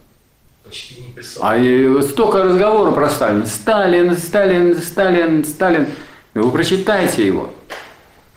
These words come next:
Speaker 2: Вот это уважение к Сталину. А просто так вот по-, повторять. Говорит, я его уважаю, я его портрет могу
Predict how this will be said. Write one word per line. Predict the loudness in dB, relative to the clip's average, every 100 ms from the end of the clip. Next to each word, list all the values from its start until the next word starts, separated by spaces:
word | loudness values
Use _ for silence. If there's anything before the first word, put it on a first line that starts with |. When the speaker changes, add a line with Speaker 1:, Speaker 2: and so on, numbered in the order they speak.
| _ _ _ -20 -20 _ -6
Speaker 2:
Вот | -2 0
это | 2
уважение | 2 2 0 0 0 -2
к |
Сталину. | -4 -2 0 -2 -6 -8 -8
А |
просто | -2 -2 0 -2
так | -2 -4
вот | -6 -8
по-, | -6 -6
повторять. | -4 -6 -4 -6 -6 -10
Говорит, | -10 -8
я | -6 -2 0
его | 0 2 0
уважаю, | 0 -2 -2 -2 -2
я | -2 0
его | 0
портрет | -2 -2 -2 -4 -4
могу | -6 -6